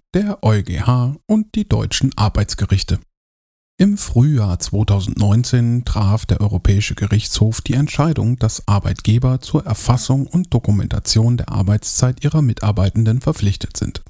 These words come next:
Seitdem warteten die Personalabteilungen eher entspannt auf eine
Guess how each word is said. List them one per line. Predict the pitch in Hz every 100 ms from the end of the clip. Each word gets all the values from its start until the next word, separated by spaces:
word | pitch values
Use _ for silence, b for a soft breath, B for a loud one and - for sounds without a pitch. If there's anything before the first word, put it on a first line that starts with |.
| _ _ _ _ _ _ _ _ -
Seitdem | 117 113 - 113 147 156
warteten | - 104 107 - - 135 135
die | 117
Personalabteilungen | 110 101 90 87 87 101 113 - 120 123 135 143 143
eher | 139 135
entspannt | 127 127 156 131 92
auf | 90 -
eine | 101 92 90